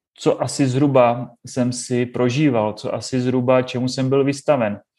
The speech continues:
A zas to nesmím odsoudit, zas nesmím se hodit do té,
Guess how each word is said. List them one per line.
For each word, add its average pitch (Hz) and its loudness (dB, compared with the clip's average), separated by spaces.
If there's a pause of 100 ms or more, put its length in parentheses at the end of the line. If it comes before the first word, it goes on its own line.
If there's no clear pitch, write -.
(840)
A 147 4
zas 180 2
to 180 0
nesmím 151 -2
odsoudit, 147 4 (560)
zas 151 0
nesmím 160 -4
se 156 -2
hodit 147 0
do 143 0
té, 135 0